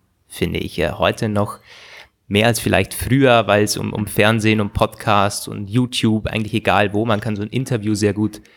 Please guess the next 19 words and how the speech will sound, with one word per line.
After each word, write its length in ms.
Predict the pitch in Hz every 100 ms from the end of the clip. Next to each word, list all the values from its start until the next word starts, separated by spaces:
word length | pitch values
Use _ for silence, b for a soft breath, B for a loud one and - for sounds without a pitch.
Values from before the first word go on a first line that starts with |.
| b b b -
sehr 160 | -
gut 180 | 107 104
führen 360 | - 117 131 123
und 200 | 110 -
mehr 200 | 110 117
ins 160 | 117
Detail 420 | 110 - 90 101 117
gehen, 380 | 107 95 92
als 240 | - 85 -
das 180 | 90 -
jetzt 180 | 95
in 60 | 101
einem 260 | 87 90 -
kurzen 400 | 117 - 107 -
Beitrag 680 | 87 - - 85 82 - - - - -
der 80 | 82
Fall 320 | - 87 98
ist. 300 | 127 127 - b b b b b
Und 800 | - 104 113 117 117 117 117